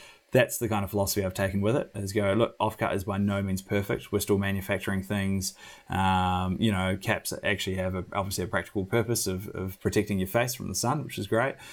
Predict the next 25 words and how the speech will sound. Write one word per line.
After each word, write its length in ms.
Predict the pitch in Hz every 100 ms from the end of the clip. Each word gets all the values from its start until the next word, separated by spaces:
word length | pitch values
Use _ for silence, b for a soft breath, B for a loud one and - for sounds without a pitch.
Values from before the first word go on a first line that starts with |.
| B -
Um, 240 | 98 92
obviously 260 | 101 95 92
for, 240 | 98 95
for 160 | - 104
ninety 280 | 98 98
percent 200 | 95 98
of 80 | 92
people, 240 | 98 92 90
they're, 240 | 87 85
they're 160 | 90 87
a 60 |
fashion 320 | - 117 117
item, 320 | 104 104 101 101
so 100 | 87
it's 100 | -
debatable 380 | 98 98 92
as 80 | 92
to 100 | -
whether 220 | 95 92
they're 140 | 90 87
very, 400 | 95 90 90 -
like, 320 | 92 92 -
necessary. 800 | 82 104 120 113 - 120 113 107
So 300 | - 98 92
whether 400 | 92 95 92 90